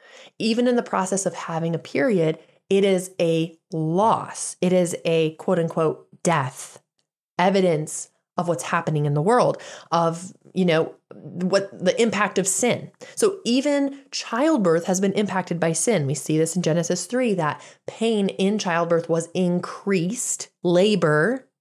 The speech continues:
in, in childbirth, the work to be fertile and to have babies, the whole process has been impacted. So now we experience infertility, we experience miscarriage, we experience painful periods. Like, all of that is a part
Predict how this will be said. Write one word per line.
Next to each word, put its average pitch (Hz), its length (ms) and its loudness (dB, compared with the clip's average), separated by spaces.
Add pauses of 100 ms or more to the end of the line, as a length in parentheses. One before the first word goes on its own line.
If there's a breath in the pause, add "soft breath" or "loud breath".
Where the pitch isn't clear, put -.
in, 180 400 0
in 170 220 0
childbirth, 175 540 0
the 147 100 0
work 175 520 0
to 151 300 -2 (540)
be 175 120 2
fertile 180 520 4
and 160 160 0
to 165 120 -2
have 175 260 0
babies, 185 400 2
the 170 80 0
whole 254 240 0
process 190 460 -2
has 175 140 -4
been 160 140 -2
impacted. 160 560 -2
So 160 140 -2
now 165 180 0
we 160 120 2
experience 156 640 -2
infertility, 180 720 -2
we 151 100 0
experience 147 540 -4
miscarriage, 156 520 -2
we 151 80 -2
experience 156 720 -4 (220)
painful 202 360 0
periods. 190 580 0
Like, 156 300 -4
all 196 260 2
of 185 180 0
that 151 560 -4 (600 loud breath)
is 180 260 2
a 165 60 -2
part - 600 -2